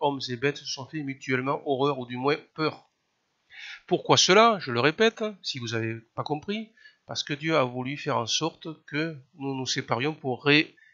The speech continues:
éviter de nouveau des, les abominations que nous faisions avec ces pauvres animaux, qui étaient victimes, hein, vous vous en doutez. C'est-à-dire que quand les choses s'empirent, c'est à cause de nous. C'est pas à cause de Dieu qui tout d'un coup décide,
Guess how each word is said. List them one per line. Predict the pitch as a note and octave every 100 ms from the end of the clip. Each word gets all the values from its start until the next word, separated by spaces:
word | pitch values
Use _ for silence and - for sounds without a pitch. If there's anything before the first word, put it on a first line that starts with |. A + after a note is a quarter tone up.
| -
éviter | F3+ D#3 D3+ F3 F3+
de | D3+
nouveau | D3 D3+ F3+ F3+
des, | D3 C#3
les | C3 B2+
abominations | C3 C3+ B2 A#2+ A#2 - F#3
que | C#3+
nous | B2
faisions | - A#2+ D#3+
avec | C#3
ces | -
pauvres | - D#3+ D3+
animaux, | D3 C#3 B2+ - _ _ _ _ _ _ - _ -
qui | C#3
étaient | C3
victimes, | C#3 D3+ - A2+
hein, | A2 B2
vous |
vous | B2 B2
en |
doutez. | B2 B2+ - _ _ _ _ - - -
C'est-à-dire | - F3 G#3+ G#3 F3
que |
quand | D#3 F3+
les | F3
choses | C#3+ C#3+
s'empirent, | - C#3 B2 A3 A#3+ A3+
c'est | - B2
à | A#2
cause | - B2+
de | D3
nous. | F3+ E3+ A#2 _ _ -
C'est | C#3
pas | - C#3
à |
cause | C3 C3+
de | A#2+ A#2+
Dieu | C#3 E3+
qui | -
tout | C3+
d'un | A#2+
coup | _ D#3+
décide, | B2+ - - D3 E3 D3+ B2